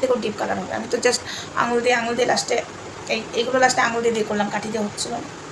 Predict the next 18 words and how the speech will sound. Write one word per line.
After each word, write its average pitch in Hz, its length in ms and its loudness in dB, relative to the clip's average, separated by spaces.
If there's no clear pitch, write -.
ছেদ 262 240 6
দিয়ে 262 160 0
পড়ে 240 180 4
যাচ্ছে 226 300 0
নাইটিতে। 202 340 -4
তো - 140 -8
চলো, 240 220 8
পরে 233 180 4
দেখা 220 180 2
হচ্ছে। - 200 0
এই 254 80 12
দেখো 233 220 6
বন্ধুরা, 208 320 6
কালার 208 280 8
দেখো, - 180 4
এটা 233 160 8
হলো 262 180 10
অরিজিনাল 240 400 6